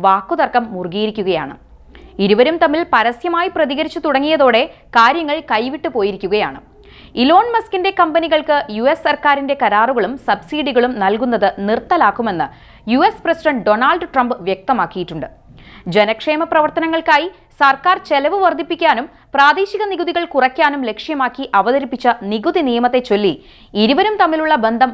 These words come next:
വഷളായതിന് പിന്നാലെയാണ് ട്രംപിന്റെ പ്രഖ്യാപനം. ഇലോൺ മസ്കിന്റെ കമ്പനികൾക്ക് സർക്കാർ സബ്സിഡികൾ, നികുതി ഇളവുകൾ എന്നിവ വഴി ലഭിച്ചത് മുപ്പത്തിയെട്ട് ബില്യൺ ഡോളറാണ്. ഇത്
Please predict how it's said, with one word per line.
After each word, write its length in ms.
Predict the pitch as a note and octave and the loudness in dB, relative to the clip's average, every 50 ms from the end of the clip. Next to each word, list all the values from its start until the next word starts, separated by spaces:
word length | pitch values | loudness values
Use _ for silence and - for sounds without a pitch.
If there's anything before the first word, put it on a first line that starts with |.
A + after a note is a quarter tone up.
| F3+ G3 | -2 -4
വഷളായതിന് 600 | G3 G3 - D#4 E4 D#4+ D4+ D4+ D4 D#4 D#4 D#4 - | -4 -4 -4 -2 0 2 2 0 0 -2 -4 -4 -2
പിന്നാലെയാണ് 680 | A#3 G3+ G3+ G#3 A3+ B3+ D4+ E4 D4 A#3 G#3 G3+ C#4+ F4+ - - _ _ _ - - | -4 -2 0 0 2 2 2 2 0 0 0 -2 -4 -6 -10 -16 _ _ _ -4 -2
ട്രംപിന്റെ 420 | A#3+ A#3+ B3+ C4+ F4+ D4+ D#4 E4 E4 | 0 0 0 -2 -4 -4 -4 -4 -4
പ്രഖ്യാപനം. 500 | A3 - - F#3+ E3+ D#3+ - - - - _ _ - C#4 D#4 | -4 -6 -2 -2 -2 -2 -2 -4 -10 -14 _ _ -2 2 4
ഇലോൺ 220 | E4 F#4 A#4 C5 B4 A4+ | 4 4 4 2 2 0
മസ്കിന്റെ 380 | G4+ G4+ - G4+ F#4+ F4+ F#4 F4+ F4+ | 0 0 0 -4 -4 -2 -2 -2 0
കമ്പനികൾക്ക് 580 | D#4 C#4+ C#4 D4+ D4+ D4 D4 C#4 - - B3 C4+ C4+ - - | 0 0 0 -2 0 0 0 0 2 2 2 2 2 0 -2
സർക്കാർ 320 | C4 B3+ B3+ - D4+ D#4+ D#4+ D#4 - - | -2 -2 2 2 2 2 2 0 0 -2
സബ്സിഡികൾ, 580 | B3 - - - D#4+ D#4 C4+ D4+ C4+ D4 D#4 D4 - - G#3+ A3 | -2 -2 -2 -6 -6 -4 -4 -2 0 0 0 -2 -4 -6 -6 -4
നികുതി 280 | A#3+ A3 D#4+ E4+ F4 D#4+ B3+ | -2 -2 -2 -2 -2 0 2
ഇളവുകൾ 360 | C4 C4 B3+ C#4 A#3+ C4 C#4 - - G#3 A3+ | 2 2 2 2 0 0 0 0 -2 -4 -4
എന്നിവ 220 | A3+ B3+ C4+ D#4 C#4+ C4 | -4 -2 0 0 2 2
വഴി 180 | A#3+ A#3 B3 A3 G3 | 2 0 0 0 0
ലഭിച്ചത് 340 | F3+ G#3+ - B3+ G3 E3+ A3+ - - - - - - A#3+ | 0 0 -2 -2 0 0 0 -2 -4 -10 -20 -6 -2 -2
മുപ്പത്തിയെട്ട് 580 | C#4+ C#4 - G4 G4+ G4+ F#4 D#4 D4+ - - G4 D#4+ | -2 0 2 0 0 2 0 -2 -2 -2 -4 -4 -2
ബില്യൺ 240 | D#4+ C#4+ C#4+ C#4+ A#3+ G3+ | -2 -2 -4 -2 0 2
ഡോളറാണ്. 400 | F#3 F#3 G3 G3 F3+ C#3 - - - _ _ - _ _ - - _ - F#3+ | 2 2 2 2 0 -2 -4 -8 -16 _ _ -20 _ _ -20 -12 _ -2 2
ഇത് 100 | G3+ | 2